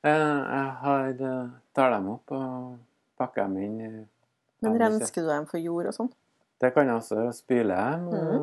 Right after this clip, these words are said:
Speaker 1: og tar dem opp og, ja. Så det kan jo råtne og tørke inn for mye, så jeg,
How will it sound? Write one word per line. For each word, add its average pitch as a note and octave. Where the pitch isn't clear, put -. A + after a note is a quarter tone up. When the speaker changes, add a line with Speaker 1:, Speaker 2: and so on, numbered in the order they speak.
Speaker 1:
og D3
tar C#3+
dem B2+
opp -
og, A#2+
ja. G#2
Så A#2
det A2
kan A2
jo F#2+
råtne -
og F#2+
tørke -
inn C#3
for C3
mye, B2+
så B2
jeg, A#2